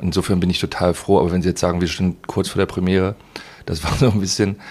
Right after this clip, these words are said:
äh, die Krux. Wir standen eigentlich schon von Anfang an kurz vor der Premiere. Also für eine Neuinszenierung sind vier Wochen einfach viel zu wenig Zeit.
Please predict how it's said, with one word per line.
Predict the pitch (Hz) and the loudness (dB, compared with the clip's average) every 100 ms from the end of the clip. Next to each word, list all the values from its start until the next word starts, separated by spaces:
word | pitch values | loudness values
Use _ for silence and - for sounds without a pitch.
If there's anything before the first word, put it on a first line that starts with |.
| - - - - | -18 -20 -20 -4
äh, | 95 | -2
die | 90 | 0
Krux. | 90 - 113 - - | -2 0 0 -2 -6
Wir | 98 98 - | 2 2 2
standen | - - 95 95 | -2 -2 0 2
eigentlich | 87 92 | 0 0
schon | - 90 87 | -2 -2 0
von | 76 | 0
Anfang | 76 92 87 | 0 0 0
an | 101 117 | 0 0
kurz | 92 - | -2 -2
vor | - | 0
der | 85 | -2
Premiere. | - 80 85 82 | -2 -2 0 0
Also | 76 82 | 0 -2
für | - | 0
eine | 92 | 2
Neuinszenierung | 87 87 104 - 90 90 90 | 4 4 4 0 -2 0 0
sind | 85 78 | 0 -2
vier | - 95 | 0 2
Wochen | 92 98 | 0 -2
einfach | 95 87 - | -6 -6 -6
viel | 107 | -6
zu | 98 90 | -6 -2
wenig | 92 87 - | 0 0 -2
Zeit. | - 95 92 - | -2 0 -2 -8